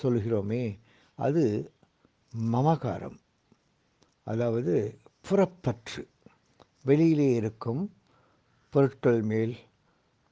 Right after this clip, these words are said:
உயிர்கள் மேல், ஜீவன்கள் மேல்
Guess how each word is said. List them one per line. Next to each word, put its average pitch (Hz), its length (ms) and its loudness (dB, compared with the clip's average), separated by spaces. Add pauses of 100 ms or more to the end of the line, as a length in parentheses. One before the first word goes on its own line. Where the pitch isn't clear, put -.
(400)
உயிர்கள் 123 480 4
மேல், 107 360 -4 (300)
ஜீவன்கள் 110 640 2
மேல் 101 380 -10